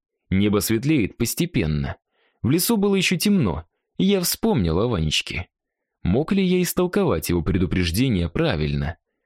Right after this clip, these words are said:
Наверное, нет. У меня было недостаточно информации. Кроме того, я слишком наивен.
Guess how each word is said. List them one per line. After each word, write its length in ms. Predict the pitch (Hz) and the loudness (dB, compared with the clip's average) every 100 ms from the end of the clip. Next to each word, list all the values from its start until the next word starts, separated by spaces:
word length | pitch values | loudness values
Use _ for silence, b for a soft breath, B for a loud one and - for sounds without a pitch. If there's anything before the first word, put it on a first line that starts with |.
| _ 87 | _ -2
Наверное, 540 | 80 117 185 196 202 | 0 0 0 2 2
нет. 420 | 120 78 - - _ _ _ _ - | 0 -2 -6 -14 _ _ _ _ -4
У 40 | |
меня 300 | 175 196 190 | 0 2 0
было 240 | 156 156 151 | 0 0 2
недостаточно 800 | 151 160 180 - 185 - - 82 | 2 0 0 0 -2 -2 -4 -4
информации. 760 | 76 - 110 73 - - 80 _ _ _ | -4 -4 -4 -4 -8 -8 -10 _ _ _
Кроме 380 | - 87 120 135 | -4 0 2 0
того, 400 | - 80 71 - b b b | 0 -2 -4 -8 b b b
я 200 | 110 175 | 0 0
слишком 500 | 170 196 180 175 170 | 0 0 0 0 2
наивен. 520 | 185 185 95 76 69 | 2 2 0 -2 -6